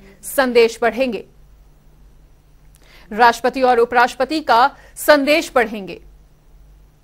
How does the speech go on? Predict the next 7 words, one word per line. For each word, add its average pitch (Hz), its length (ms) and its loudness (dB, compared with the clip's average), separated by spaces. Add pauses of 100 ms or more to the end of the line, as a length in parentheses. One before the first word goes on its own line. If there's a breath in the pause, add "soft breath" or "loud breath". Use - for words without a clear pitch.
(1200 soft breath)
एक 381 240 -2
सिक्का 277 320 2
और 269 280 6
स्टाम्प 254 460 -4
रिलीज 247 420 -4
किया 220 180 -2
जाएगा। 220 420 -4